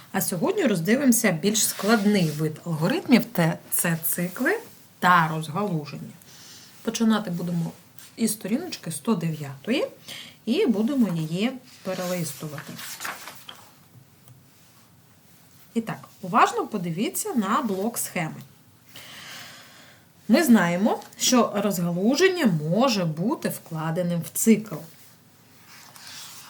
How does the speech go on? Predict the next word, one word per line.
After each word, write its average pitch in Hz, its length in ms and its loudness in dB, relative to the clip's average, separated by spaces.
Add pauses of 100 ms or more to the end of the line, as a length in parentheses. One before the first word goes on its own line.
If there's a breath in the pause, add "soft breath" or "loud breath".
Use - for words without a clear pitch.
(2750 loud breath)
Наприклад, 196 520 0